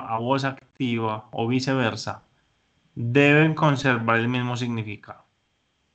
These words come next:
Y muchas de las oraciones, eh, o en unos ejemplos de los que ustedes, eh, hicieron, no tenía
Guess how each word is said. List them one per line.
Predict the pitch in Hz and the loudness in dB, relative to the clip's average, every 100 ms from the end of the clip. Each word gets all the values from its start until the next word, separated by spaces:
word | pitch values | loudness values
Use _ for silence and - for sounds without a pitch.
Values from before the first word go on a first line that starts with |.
| _ _ _ | _ _ _
Y | 151 | 2
muchas | 165 165 190 208 | 4 4 4 4
de | 202 | 6
las | 160 147 | 6 6
oraciones, | 143 131 131 127 143 123 127 135 - _ _ _ _ - | 4 4 2 0 0 0 -2 -8 -14 _ _ _ _ -14
eh, | 123 117 110 107 104 101 117 _ _ _ _ _ _ _ _ _ | -10 -8 -8 -10 -12 -14 -18 _ _ _ _ _ _ _ _ _
o | 127 | 0
en | 127 | 2
unos | 127 139 156 | 2 2 2
ejemplos | 165 143 139 127 117 139 143 | 2 2 2 2 0 -2 0
de | 139 | -2
los | 120 117 | -2 -6
que | - | -8
ustedes, | 117 123 113 123 - 98 - 131 | -8 -2 -2 -2 -8 -14 -14 -10
eh, | 127 120 | -8 -6
hicieron, | 123 127 147 120 107 104 - _ _ _ _ _ _ _ _ | -6 -4 0 2 0 -4 -10 _ _ _ _ _ _ _ _
no | - 135 131 131 131 131 123 127 | -2 2 4 6 8 6 4 2
tenía | 131 131 135 139 127 123 123 - | 2 4 4 4 6 6 4 0